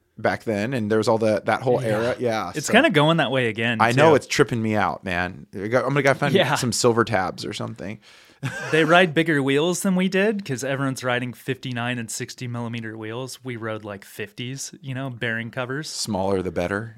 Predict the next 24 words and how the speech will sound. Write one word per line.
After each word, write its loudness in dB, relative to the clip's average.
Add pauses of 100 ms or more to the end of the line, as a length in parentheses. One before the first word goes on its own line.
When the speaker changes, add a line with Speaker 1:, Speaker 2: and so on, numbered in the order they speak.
Speaker 1:
<laughs> -8
Speaker 2:
But, 0
um, -2
the -4
Speaker 1:
Pebble. 4
Speaker 2:
fashion 4
is -8
going -6
that -8
way -6
again. -10 (260)
Speaker 1:
Right. -2 (160)
Speaker 2:
It's -8
so -2
funny. -6
But -4 (720)
I 2
lived -4
with -4
my -4
dad -2
and -8
my -8
stepmom -6